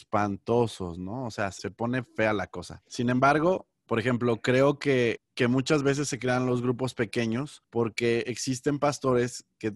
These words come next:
no quieren, ah, o no, ya no tienen la capacidad de atender a la, a la, tantas personas, como dices tú, Robert, más de cien personas creo que es imposible que un pastor las pueda,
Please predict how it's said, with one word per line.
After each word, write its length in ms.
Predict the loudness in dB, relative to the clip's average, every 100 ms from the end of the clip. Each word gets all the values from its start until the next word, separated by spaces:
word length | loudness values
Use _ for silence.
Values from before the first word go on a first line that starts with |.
| -6
no 340 | -4 -4 -6
quieren, 640 | -6 -2 0 -2 -4 -6 -6
ah, 360 | -6 -6 -10 -6
o 120 | 0
no, 160 | 0 2
ya 140 | 0 0
no 100 | 0
tienen 240 | -2 0
la 80 | 0
capacidad 560 | 0 -4 -4 -2 0
de 80 | 0
atender 460 | -2 -4 -2 -2 -2
a 100 | -4
la, 140 | -4 -4
a 240 | -4 -4
la, 160 | -4 -2
tantas 320 | -2 -2 -4
personas, 400 | -6 -4 -6 -6
como 220 | -6 -4
dices 260 | -2 -4 -6
tú, 180 | -8 -4
Robert, 340 | -2 -2 -4 -14 -20 _
más 220 | 0 0 0
de 80 |
cien 200 | 0 -2
personas 400 | -2 -4 -4 -4
creo 140 | -4 -4
que 80 | -4
es 60 |
imposible 600 | -6 -6 -8 -4 -2 -2
que 120 | -2 -4
un 120 | 0
pastor 340 | -2 0 2
las 160 | 2 0
pueda, 440 | 0 2 4 2